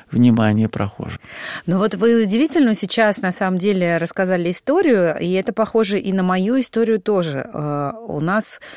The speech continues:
Speaker 2: с бабушкой отношения гораздо ближе и проще, и доверительнее, чем с мамой. И у меня, и у сестры. И, э, я часто встречаю такую ситуацию.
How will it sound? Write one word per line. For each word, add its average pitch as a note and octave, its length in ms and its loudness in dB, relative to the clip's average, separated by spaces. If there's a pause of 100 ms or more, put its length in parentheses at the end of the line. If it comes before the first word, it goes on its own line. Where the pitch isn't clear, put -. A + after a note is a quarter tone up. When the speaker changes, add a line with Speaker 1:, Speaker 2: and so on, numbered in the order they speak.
(560)
Speaker 2:
с D3 100 -4
бабушкой G#3 680 2
отношения A3 640 2
гораздо F3 580 0
ближе F3+ 760 0
и E3+ 220 -4
проще, F3+ 1120 -2
и F3 220 -2
доверительнее, F#3+ 880 0
чем F#3 380 -2
с - 140 -8
мамой. C3 480 -4 (180)
И E3+ 400 -2
у E3 80 -6
меня, F3+ 260 0
и A3 40 2
у F3 60 2
сестры. G#3 500 -2 (460)
И, F#3 320 2
э, E3+ 360 4
я G#3 120 2
часто D#4 340 2
встречаю F3+ 480 0
такую E3 240 -6
ситуацию. D#3 720 -2